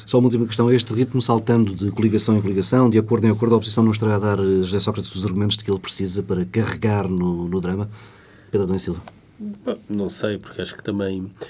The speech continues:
Speaker 2: isso funcionaria se a própria maioria parlamentar e o Partido Socialista tivessem uma atitude diferente na gestão de tudo isto. E, portanto, se percebesse claramente qual era a linha, eh, se houvesse uma gestão preventiva, eh, dos temas que vão aparecer no Parlamento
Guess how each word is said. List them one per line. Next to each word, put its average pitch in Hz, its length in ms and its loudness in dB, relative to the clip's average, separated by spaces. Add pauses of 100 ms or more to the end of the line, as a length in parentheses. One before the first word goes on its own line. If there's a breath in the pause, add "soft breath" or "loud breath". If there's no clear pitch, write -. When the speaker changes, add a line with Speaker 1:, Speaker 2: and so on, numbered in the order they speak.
(260 loud breath)
Speaker 2:
isso - 180 -6
funcionaria 104 720 0
se 113 560 0
a 113 80 -6
própria 107 300 -4
maioria 101 420 0
parlamentar 98 600 -6
e 98 40 -4
o - 40 -10
Partido 92 280 -10
Socialista 101 440 -6
tivessem 98 800 -8
uma 95 380 -8
atitude 95 400 -6
diferente 98 500 -6
na 101 80 -4
gestão 98 320 -6
de 95 100 -16
tudo 110 300 -8
isto. - 320 -8
E, - 20 -14
portanto, 92 320 -14 (320 loud breath)
se - 240 -8
percebesse 110 560 -4
claramente 104 480 -4
qual 110 180 -4
era 117 140 -2
a 120 60 0
linha, 117 500 -2 (340 loud breath)
eh, 98 600 -6
se - 180 -6
houvesse 104 400 -2
uma 107 160 0
gestão 113 400 0
preventiva, 113 1080 0 (260 loud breath)
eh, 110 160 -2
dos 110 260 -2
temas 110 400 0
que - 120 -6
vão 107 100 2
aparecer 104 340 -4
no 104 80 -2
Parlamento 104 760 -2